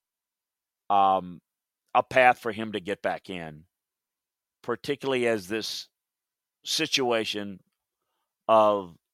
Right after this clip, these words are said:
giving more minority opportunities goes through a process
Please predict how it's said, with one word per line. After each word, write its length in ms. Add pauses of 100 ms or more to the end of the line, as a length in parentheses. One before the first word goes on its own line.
giving 400
more 160
minority 520
opportunities 1080 (2750)
goes 300
through 260
a 60
process 580